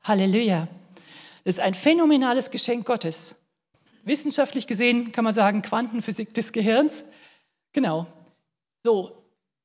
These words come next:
Ihr wisst ja, dass im Iran und in vielen Ländern Menschen, Christen, schwer verfolgt werden. Wir haben auch Gebetskleingruppe für verfolgte Christen. Total wichtig.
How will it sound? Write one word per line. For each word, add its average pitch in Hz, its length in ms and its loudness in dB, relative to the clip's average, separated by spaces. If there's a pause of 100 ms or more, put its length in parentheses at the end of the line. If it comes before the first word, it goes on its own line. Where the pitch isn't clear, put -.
(520)
Ihr 226 300 4
wisst 381 220 2
ja, 233 100 4
dass 220 180 0
im 226 120 -6
Iran 254 500 2
und 240 100 0
in 202 160 -2
vielen 277 280 2
Ländern 254 440 2
Menschen, 269 600 0 (140)
Christen, 269 600 0 (960)
schwer 294 300 4
verfolgt 240 500 -2
werden. 165 320 -4 (100)
Wir 226 100 0
haben 226 100 -2
auch - 300 -8
Gebetskleingruppe 262 1300 0 (220)
für - 140 -8
verfolgte 226 440 -4
Christen. - 440 -8
Total 233 360 -6
wichtig. - 460 -12